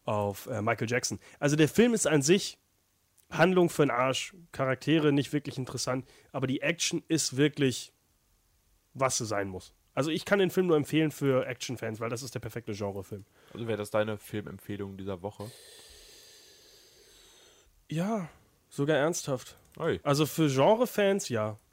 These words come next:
Speaker 2: Okay.
Speaker 1: Ähm, weil es ist halt genau das, was es sein will. Es ist ein Actionfilm und er ist auf Deutsch. Und ich hätte nicht gedacht, dass es funktioniert.
Speaker 2: Nicht schlecht, nicht schlecht.
Speaker 1: Und
Speaker 2: So.
Speaker 1: jetzt kommen wir zu einem Film, der nämlich nicht in den deutschen Kinos startet, lustigerweise. In dem, äh, nächsten Kino von uns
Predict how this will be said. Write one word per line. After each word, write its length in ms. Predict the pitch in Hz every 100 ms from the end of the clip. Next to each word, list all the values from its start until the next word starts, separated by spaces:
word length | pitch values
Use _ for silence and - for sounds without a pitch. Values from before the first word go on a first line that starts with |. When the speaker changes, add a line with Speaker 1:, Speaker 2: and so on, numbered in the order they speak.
| _ _ _ _ _ _ -
Speaker 2:
Okay. 480 | 120 - 90 92 202 _ -
Speaker 1:
Ähm, 540 | 131 123 120 120 117
weil 540 | 120 120 123 123 123 - _ _ _ _ - - - _ _ _ _ _ _ _ _ _ -
es 180 | 139 143
ist 200 | 220 -
halt 220 | 311 247
genau 340 | - 160 135 190
das, 320 | 156 170 -
was 180 | 147 -
es 100 | 160
sein 260 | 147 170
will. 100 | 135 113
Es 120 | 127
ist 160 | 151 208
ein 60 |
Actionfilm 640 | 202 - 156 131 123 107 127 _
und 120 | -
er 80 | 107
ist 100 | 120
auf 100 | 160
Deutsch. 320 | 127 110 - - _ _ _
Und 80 | 120
ich 60 | 117
hätte 140 | 123
nicht 120 | 123
gedacht, 220 | 135 131
dass 100 | 120
es 100 | 113
funktioniert. 380 | - 110 107 95 _ _ _ _ _ -
Speaker 2:
Nicht 260 | 92 85
schlecht, 300 | - 233 -
nicht 140 | 214 175
schlecht. 320 | 165 87 _ _ _ _
Speaker 1:
Und 120 | 113
Speaker 2:
So. 60 | 123
Speaker 1:
jetzt 120 | 180
kommen 180 | - 156
wir 60 | 143
zu 100 | 143
einem 100 | 123
Film, 180 | 143
der 80 | 135
nämlich 220 | 123 117
nicht 200 | 147 220
in 80 | 147
den 80 | 110
deutschen 280 | 104 101 104
Kinos 220 | 113 107
startet, 240 | - 101 104
lustigerweise. 580 | 104 104 98 98 104
In 380 | 127 143 120 113
dem, 400 | 107 107 104 101
äh, 180 | 117 104
nächsten 340 | 101 202 - 160
Kino 220 | 139 127
von 160 | -
uns 300 | 117 160 -